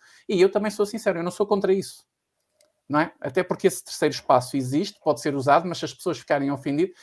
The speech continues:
primeiro, se ficarem ofendidas por usar o terceiro espaço que já existe, que é a chamada Casa de Banho para Deficientes, já estão a ser, hum, estão a ser contraditórias porque é preciso incluir toda a gente, não é? Então, se nós temos falado de inclusão, temos de falar de, de toda a gente,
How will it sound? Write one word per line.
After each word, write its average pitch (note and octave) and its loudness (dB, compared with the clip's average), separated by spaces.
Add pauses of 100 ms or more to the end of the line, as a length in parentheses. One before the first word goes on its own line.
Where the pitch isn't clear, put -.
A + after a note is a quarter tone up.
(220)
primeiro, B3 2
se - -8
ficarem G#3+ 4
ofendidas G3 4
por - -4
usar E3+ 4
o D#3+ 2
terceiro C#3 -4
espaço C#3 2
que - -12
já C#3 4
existe, C3 -2
que - -6
é C#3+ 0
a - 0
chamada C3 -2
Casa B2+ -2
de B2 -2
Banho B2+ -4
para B2 -6
Deficientes, D#3+ -8 (500)
já E3 4
estão G3 4
a F#3+ 4
ser, F#3 4 (280)
hum, B2+ -6 (360)
estão - -4
a C#3 -2
ser C3 -2
contraditórias E3 2
porque G3 0 (240)
é C#3 -2
preciso E3 0
incluir F#3 2
toda G3 4
a G#3 6
gente, D3 -2
não C3+ -2
é? A#2+ -4
Então, C3 -2
se B2 -12
nós B2+ -6
temos C3+ -6
falado C#3 6
de D3 -2
inclusão, D#3+ 2
temos A3 -4
de - -18
falar E3+ 6 (540)
de, D3 0
de C#3 -4
toda F3 4
a G#3+ 6
gente, C#3 0